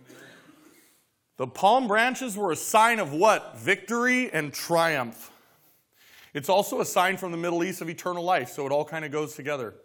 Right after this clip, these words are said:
Victory, triumph, and eternal life. That's what the palms represent. The image of Palm Sunday is preparation for you to allow Jesus to come into your heart with victory and triumph. Amen?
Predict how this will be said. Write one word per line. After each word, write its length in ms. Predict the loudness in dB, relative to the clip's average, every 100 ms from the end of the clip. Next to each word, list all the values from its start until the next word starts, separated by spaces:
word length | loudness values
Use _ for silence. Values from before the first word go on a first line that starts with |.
| _ _ _
Victory, 400 | -6 -4 -4 -6
triumph, 460 | -6 -4 -2 -2 -4
and 100 | -10
eternal 360 | -10 -8 -6 -2
life. 260 | -2 -2
That's 220 | -6 -10
what 100 | -10
the 80 | -14
palms 340 | -10 -10 -8 -10
represent. 460 | -10 -10 -12 -14 _ -20 _
The 160 | -2 0
image 220 | 0 0
of 140 | -2 0
Palm 260 | 0 0
Sunday 440 | 0 0 4 4 4
is 160 | -2
preparation 760 | -2 0 0 2 0 0 -2 -8
for 200 | -6 -6
you 240 | -2 -2
to 140 | 0 -2
allow 540 | 2 4 6 4 0 -12 -16
Jesus 680 | -4 0 0 2 2 0 -10 -18 -20 _ _ _ _ -8
to 80 |
come 260 | -2 2 2
into 160 | 0 0
your 200 | 0 2
heart 280 | 4 2
with 140 | 0 -6
victory 560 | -6 -6 -2 0 0
and 160 | -2 -6
triumph. 480 | 0 2 2 -2 -4
Amen? 420 | 0 0 0 -4